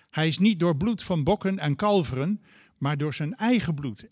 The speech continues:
eens en voor altijd binnengegaan in het heiligdom. En heeft daardoor een eeuwige verlossing teweeggebracht.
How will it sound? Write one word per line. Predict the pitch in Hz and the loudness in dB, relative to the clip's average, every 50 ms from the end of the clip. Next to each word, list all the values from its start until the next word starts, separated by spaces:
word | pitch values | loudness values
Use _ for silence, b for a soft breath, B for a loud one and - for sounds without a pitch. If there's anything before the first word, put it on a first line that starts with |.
| _ _ - | _ _ -2
eens | - 180 196 214 226 240 240 - - | 0 2 4 4 4 4 4 2 0
en | - 143 123 | -2 -4 -4
voor | - 139 127 | -4 -6 -6
altijd | - 156 180 196 180 - 180 175 180 151 127 | -4 -2 -2 -2 -2 -4 -4 -4 -4 -2 0
binnengegaan | 156 165 160 147 131 - 131 113 104 120 117 117 131 135 - b b b b b b b | 0 0 0 0 -2 -4 -6 -8 -6 -6 -6 -6 -6 -8 -10 b b b b b b b
in | - 208 208 | 0 2 2
het | 208 185 - | 2 0 -2
heiligdom. | - 170 156 139 123 117 - - 113 104 101 107 101 - _ _ _ _ _ _ _ _ _ _ _ _ _ _ _ _ _ _ _ _ _ _ _ _ _ _ _ | -2 -2 -2 -2 -4 -6 -6 -6 -6 -6 -6 -10 -14 -16 _ _ _ _ _ _ _ _ _ _ _ _ _ _ _ _ _ _ _ _ _ _ _ _ _ _ _
En | - 127 | -4 0
heeft | 120 135 151 151 120 113 | 2 2 2 2 2 0
daardoor | 143 151 165 180 165 170 185 196 214 214 | 0 2 2 2 4 4 4 4 4 2
een | 151 127 147 | 0 -2 -2
eeuwige | - - 196 220 208 196 185 156 175 170 | 0 0 0 0 0 -2 -2 -2 -2 -2
verlossing | - 175 165 180 208 - - 180 151 127 - | -2 -2 -2 -2 -2 -4 -4 -4 -4 -4 -6
teweeggebracht. | - 123 113 120 120 110 - - 110 110 113 113 104 - - - - | -6 -6 -6 -6 -6 -6 -8 -10 -12 -12 -12 -16 -16 -16 -20 -20 -20